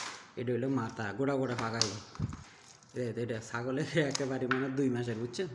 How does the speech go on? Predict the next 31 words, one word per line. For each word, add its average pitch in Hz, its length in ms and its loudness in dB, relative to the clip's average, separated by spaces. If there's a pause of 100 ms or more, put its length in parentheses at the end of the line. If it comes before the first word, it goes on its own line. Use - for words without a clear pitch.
(540)
দেখাই 123 200 0
দিছি 131 180 -2
আপনারা, 123 240 0
দেখেন। - 200 4 (880)
এই 120 80 0
যে 123 100 2
এটা 117 160 -2
দেখেন, 117 220 -2
এটা 120 100 0 (100)
রান। 104 100 -4 (840)
আর 120 60 -2 (100)
ফিসের 143 400 2
রান, 165 160 4 (960)
এটা, 131 220 2 (440)
এটা 131 180 0
একসাথে 135 320 2
থাকবে, 123 260 0
এটার 123 200 2
লগে 110 240 -2
দেখেন, 117 260 -4
এই 101 80 -8
যে - 60 -18 (840)
কলজা 131 360 4
ভিতরে, 120 360 0
কলজা 127 280 2
দিয়ে 131 160 4
এটা 123 140 0 (720)
ফ্রাই 123 300 -2
করবো। 120 220 -2 (1120)
কোনো 139 160 0 (160)
গাত 147 120 -2